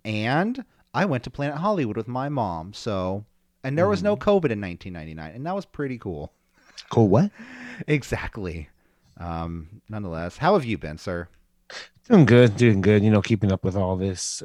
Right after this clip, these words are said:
Speaker 2: debacle and, uh, feeling good when we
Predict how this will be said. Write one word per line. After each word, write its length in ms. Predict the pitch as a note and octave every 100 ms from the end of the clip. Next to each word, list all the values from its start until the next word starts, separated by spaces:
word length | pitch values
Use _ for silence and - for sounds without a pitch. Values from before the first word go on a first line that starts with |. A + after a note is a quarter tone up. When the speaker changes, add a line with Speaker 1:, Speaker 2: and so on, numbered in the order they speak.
| -
Speaker 2:
debacle 800 | G2 A#2 F2+ A#2+ C3+ C3 B2 A2+ _ _ _ _ _
and, 540 | A2+ A#2+ A2+ A2 G#2+ G#2+
uh, 260 | G#2+ G2+
feeling 320 | - C3 B2
good 160 | G#2+ A#2
when 120 | G#2+
we 380 | G2+ F#2 E2 E2+